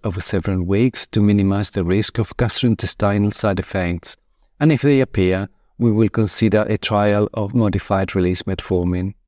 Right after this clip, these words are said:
After metformin, we should assess the cardiovascular risk to determine whether they have chronic heart failure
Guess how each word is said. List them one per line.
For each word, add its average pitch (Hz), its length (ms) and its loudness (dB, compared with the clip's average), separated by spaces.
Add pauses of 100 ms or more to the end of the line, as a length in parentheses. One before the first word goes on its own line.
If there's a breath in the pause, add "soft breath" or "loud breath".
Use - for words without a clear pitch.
(120)
After 101 260 -2
metformin, 110 680 0 (220)
we 117 100 0
should 117 200 0
assess 117 360 0
the 120 120 -4
cardiovascular 120 840 -2
risk 92 440 -2 (160)
to 143 80 4
determine 110 560 4
whether 104 240 4
they 101 140 0
have 113 400 -4
chronic 143 360 0
heart - 140 -2
failure 92 500 0